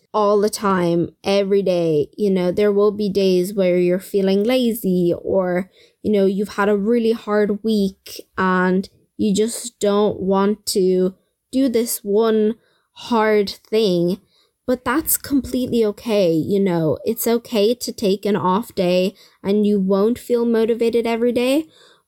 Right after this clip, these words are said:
but you have to get back on track. You have to go back to your goals. You have to go back to planning,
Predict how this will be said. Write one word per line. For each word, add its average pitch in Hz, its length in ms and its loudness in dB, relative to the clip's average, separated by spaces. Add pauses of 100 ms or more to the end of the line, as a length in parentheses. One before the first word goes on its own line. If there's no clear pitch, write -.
(120)
but 196 320 0
you 233 200 -2
have 226 180 -2
to 240 100 -2
get 214 300 -4
back 202 260 -4
on 254 140 0
track. 196 380 -4
You 202 60 -2
have - 60 -20
to 202 80 -10
go 185 140 -2
back 185 260 -4
to - 120 -4
your 269 80 2
goals. 233 560 0
You 202 80 -2
have 170 160 -4
to 208 80 -6
go 175 160 -2
back - 220 -4
to - 100 -10
planning, 220 720 0